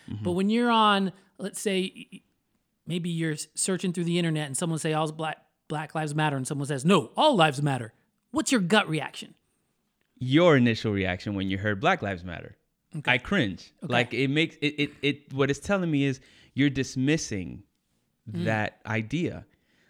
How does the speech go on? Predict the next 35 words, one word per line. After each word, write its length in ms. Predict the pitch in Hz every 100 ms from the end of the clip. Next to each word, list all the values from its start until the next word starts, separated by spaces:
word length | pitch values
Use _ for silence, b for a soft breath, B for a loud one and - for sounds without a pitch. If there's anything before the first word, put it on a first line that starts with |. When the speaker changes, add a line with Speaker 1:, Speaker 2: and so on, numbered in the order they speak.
| -
Speaker 1:
Like, 180 | 127 123
you're 80 | 139
not 200 | 156 151
taking 280 | 170 156
the 60 | 131
moment 340 | 127 147 131 -
to 80 |
listen 340 | 117 127 135 131
to 140 | -
understand, 640 | 117 104 101 135 123 92 92
which 180 | 98
we 60 | 101
said 200 | - 120 101
was 140 | 98
part 300 | - 110 104
of 180 | 98 95
the 120 | 98
whole 160 | 101 101
open-minded 580 | 110 104 98 92 90 -
part 200 | 90 85
of 80 | 73
it, 120 | -
right? 180 | 92 120
Speaker 2:
Mm-hmm. 80 | 127 B B
Speaker 1:
Where 100 | 110
you 240 | 107 107 117
don't 200 | 131 120
listen 260 | 143 123
to 120 | - 98
respond. 500 | 95 - 131 98 95
That 160 | 131
sounds 300 | - 160 143
like, 180 | 127 113
all 100 | 117
right, 220 | 113 95